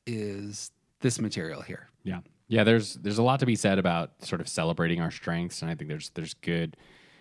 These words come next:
Speaker 2: good work to be done there. But, um, there's, there's also, I think some of the, some of the best work that we do is in shoring up the places where, where we need some work,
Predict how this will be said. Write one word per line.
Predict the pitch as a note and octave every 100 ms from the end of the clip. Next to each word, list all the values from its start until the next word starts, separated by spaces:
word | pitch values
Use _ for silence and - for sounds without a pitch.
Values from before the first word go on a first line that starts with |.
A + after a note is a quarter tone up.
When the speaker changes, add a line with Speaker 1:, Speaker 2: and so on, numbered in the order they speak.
| _
Speaker 2:
good | - F2+
work | E2 F#2 -
to | E2+
be | E2+
done | E2 E2
there. | F2 F#2 F#2
But, | E2 D#2+ C#2+
um, | E2 D#2+ D2 D2+ - _ _
there's, | - G2 F2
there's | D#2+ G2+ G#2
also, | G#2+ A2+ G2 F#2 F2+ _ _ _ _ _ _ -
I | F#2
think | G2 F2
some | F2+
of | E2+
the, | F2 E2 - - -
some | - A2
of | G2
the | E2+
best | F2 F2 -
work | F#2 F2+
that | -
we | C#2 E2+
do | F#2 F2+ F2
is | E2 D#2+
in | E2+ D#2+ D#2+ - - _ _
shoring | - - G#2 F2+
up | F2
the | -
places | - F2 - E2+ E2
where, | E2 E2 E2+ F2+ -
where | - F#2
we | G2+
need | A2+
some | A#2 C3
work, | F#3+ -